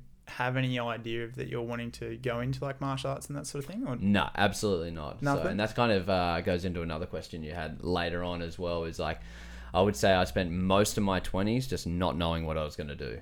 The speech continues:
Speaker 2: you know?
Speaker 1: Yeah.
Speaker 2: And it was kind of, I was kind of fearful of, like, you know, you see everyone else, they get apprenticeships, you know, they trades, they open their businesses, and I'm still sitting here at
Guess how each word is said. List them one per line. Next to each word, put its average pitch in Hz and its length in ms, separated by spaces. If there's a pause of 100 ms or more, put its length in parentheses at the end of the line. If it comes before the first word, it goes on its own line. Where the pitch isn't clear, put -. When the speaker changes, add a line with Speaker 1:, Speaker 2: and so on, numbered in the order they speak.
Speaker 2:
you 87 100
know? 131 60
Speaker 1:
Yeah. 120 140
Speaker 2:
And 78 180
it - 20
was 101 120
kind 127 180
of, 123 220
I 104 100
was 104 160
kind 110 140
of 98 80
fearful 92 540
of, 82 200
like, 82 320 (260)
you 127 120
know, 107 60
you 95 100
see 92 220
everyone 87 280
else, 95 200
they 85 100
get 71 160
apprenticeships, 101 920
you 98 80
know, 95 260
they 71 160
trades, 101 560
they 76 60
open 71 260
their 69 140
businesses, 98 520
and 87 120
I'm 87 120
still 85 260 (400)
sitting 90 220
here 85 100
at 73 140